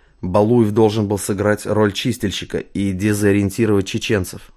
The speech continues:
Мёртвый. Но Тамерлан промазал". Некоторое время Матвей не снимал тяжести своего окончательно заледеневшего взгляда с начавшего потеть майора.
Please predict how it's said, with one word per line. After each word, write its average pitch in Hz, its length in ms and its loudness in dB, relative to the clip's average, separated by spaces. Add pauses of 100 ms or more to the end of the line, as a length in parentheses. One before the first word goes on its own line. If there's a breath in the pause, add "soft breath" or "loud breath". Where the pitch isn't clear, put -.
(280)
Мёртвый. 101 480 -2 (540 soft breath)
Но 101 100 0
Тамерлан 104 500 0
промазал". 90 600 -2 (680 soft breath)
Некоторое 107 460 2
время 123 280 4
Матвей 110 340 2
не 110 100 2
снимал 113 400 0
тяжести 110 440 -2
своего 101 340 2
окончательно 101 680 0
заледеневшего 95 720 -2
взгляда 98 440 -2
с - 100 -8
начавшего 104 560 -2
потеть 95 360 -2
майора. 98 420 0